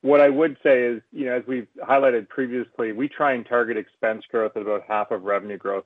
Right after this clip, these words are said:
in the G W A M business, but you do need to look at this over a longer term time frame. We will need to invest in the business. You know, expenses will move around a little bit quarter to quarter. So it's, it's not gonna be, you know,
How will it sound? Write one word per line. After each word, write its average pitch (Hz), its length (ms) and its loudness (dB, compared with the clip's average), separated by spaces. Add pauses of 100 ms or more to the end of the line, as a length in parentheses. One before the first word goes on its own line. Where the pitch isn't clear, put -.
in 104 80 -14
the 98 80 -10
G 101 140 -8
W 104 140 -2
A 104 40 2
M 98 140 -6
business, 107 400 -4
but - 80 -4
you 135 100 2
do 147 160 2
need 151 160 -2
to 123 100 0
look 110 220 -2
at 110 80 -6
this 110 180 -4
over 104 260 -2
a 101 40 0
longer 101 320 -2
term 101 380 -8 (160)
time 101 200 0
frame. 104 300 0
We 110 80 -4
will 117 220 2
need 120 160 -2
to 113 100 0
invest 110 400 0
in 110 100 -4
the 107 100 -6
business. 104 520 -6
You 110 120 -6
know, 104 100 -4
expenses 110 580 -6 (600)
will 139 100 4
move 131 240 4
around 120 280 4
a 117 40 0
little 117 220 2
bit 117 180 -2
quarter 117 300 0
to 107 80 -6
quarter. 113 500 0
So 127 120 2
it's, 117 180 -6
it's - 260 -10
not 151 220 2
gonna 135 180 -4
be, 117 420 -4 (280)
you 123 100 -8
know, 117 240 -4